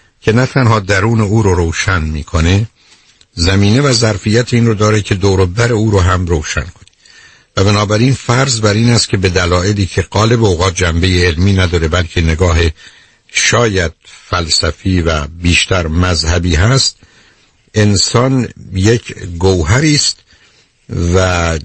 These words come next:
در حالی که در میان قطعس-، قطعهٔ بزرگی از سنگ پنهان شده، در صورتی که به درستی تراشیده بشه یا سنگ‌ها شکسته بشه، می‌تونه اون وجود بیرون بیاد و اگر به درستی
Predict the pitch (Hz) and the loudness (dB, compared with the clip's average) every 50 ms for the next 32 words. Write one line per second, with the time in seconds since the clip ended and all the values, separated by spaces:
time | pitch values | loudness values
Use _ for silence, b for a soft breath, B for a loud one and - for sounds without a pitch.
0 | - - - 90 95 92 90 87 80 73 - 117 120 127 117 107 - - 98 90 | -12 -14 -6 -2 0 0 0 0 -2 -2 0 0 0 0 0 -2 -2 -2 0 0
1 | 92 90 85 85 90 92 95 101 107 110 107 104 101 95 82 - _ b b b | 0 0 0 0 0 2 2 2 2 2 2 2 2 2 0 -2 _ b b b
2 | b b b b b b - - 87 - - 90 - - - - - - - - | b b b b b b -6 -6 -4 -2 -2 -2 0 0 -2 -4 -8 -12 -18 -18
3 | - 90 82 82 - - - - 101 87 - 101 107 120 113 101 98 87 90 113 | -16 -14 -14 -16 -16 -14 -6 -4 -2 -2 0 2 2 2 2 2 0 0 0 0
4 | 110 104 107 107 95 90 85 - - - 117 117 110 92 80 - - 104 95 90 | 0 0 0 0 0 0 0 -2 0 0 0 0 0 -4 -6 -6 -4 -2 -2 0
5 | 87 82 95 95 92 92 87 - - - 98 117 151 165 151 131 113 104 - - | 0 0 0 2 2 0 0 0 0 0 2 2 2 2 2 0 -2 -2 0 0
6 | 117 113 104 - - 117 95 95 92 90 95 92 90 - - - 107 104 - 98 | -2 -2 -2 -2 -4 -2 -2 0 0 0 0 0 0 -2 -2 -6 -6 -6 -2 -2
7 | 92 92 90 90 - - 90 85 92 87 90 95 90 - - 139 135 127 113 B | 0 0 0 0 0 0 0 0 0 0 2 0 0 2 2 2 0 0 -2 B
8 | B B B B B B B B B B B B - - 95 80 78 85 90 87 | B B B B B B B B B B B B -10 -6 -6 -2 -2 -2 0 -2
9 | 78 78 - - - - 95 90 87 80 76 - - 120 117 - - - - - | -2 -2 -2 -2 -2 -2 -2 -2 -2 -4 -4 -2 0 0 0 0 -4 -6 -8 -8
10 | - - 95 87 - - - - - 95 87 90 90 92 - - 139 139 139 127 | -6 -4 -2 -2 -2 -2 -4 -2 -2 -2 0 2 0 0 2 2 2 0 0 0
11 | 123 117 110 - - 107 104 101 101 101 92 98 101 98 92 95 87 - 104 101 | 0 -2 -2 -2 0 0 2 2 2 0 2 0 0 2 0 0 -2 0 0 -2
12 | 95 82 87 90 87 113 143 165 156 143 131 110 113 110 104 101 107 101 98 98 | -2 -2 -2 0 0 0 0 2 0 0 0 2 0 -2 0 0 -2 -2 -2 -4
13 | 92 85 92 87 85 - - - 110 107 104 | -2 -2 0 0 0 -2 -2 0 0 -2 -2